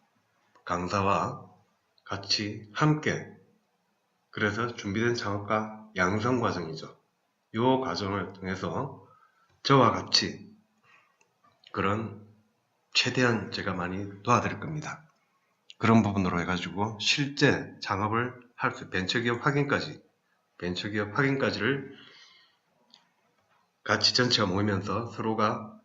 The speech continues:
상대방들의 아이템을 갖다 검토하기도 하고, 어, 실전적으로 많은 도움이 될 겁니다. 이거는 온라인 과정이 아니고 오프라인으로 워크숍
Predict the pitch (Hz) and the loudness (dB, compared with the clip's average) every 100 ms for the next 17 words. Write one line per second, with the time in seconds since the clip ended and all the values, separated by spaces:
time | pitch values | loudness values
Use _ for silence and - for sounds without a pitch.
0 | _ _ - 110 101 110 110 104 95 87 | _ _ -6 -2 0 2 2 0 -2 -6
1 | 85 92 - 120 131 127 - 107 113 113 | -10 -18 -8 -2 -2 -4 -4 0 0 0
2 | 120 101 95 101 - 101 110 120 110 95 | -2 -2 -4 -8 -4 -4 0 0 0 -2
3 | 92 90 80 - _ _ _ 95 - 131 | -4 -8 -12 -20 _ _ _ -4 -4 -2
4 | 139 135 113 101 113 131 - - _ _ | 0 0 0 -2 -2 -4 -8 -18 _ _
5 | _ _ _ _ _ - 113 139 139 127 | _ _ _ _ _ 2 6 6 6 4
6 | 95 - - - - - 90 - 87 85 | 2 -2 -8 -16 -20 -12 -10 -8 -10 -12
7 | 76 - _ _ _ _ _ _ _ _ | -12 -16 _ _ _ _ _ _ _ _
8 | _ - 113 104 127 - 131 131 131 117 | _ -6 -2 0 -2 -4 0 4 4 2
9 | 90 95 98 95 90 95 87 82 90 - | -2 -6 -6 -6 -4 -4 -6 -10 -10 -10
10 | 104 - - 110 104 90 123 - - 90 | -8 -6 -4 -2 -2 -6 -8 -10 -18 -12
11 | 92 - - 110 78 | -10 -6 -4 -4 -6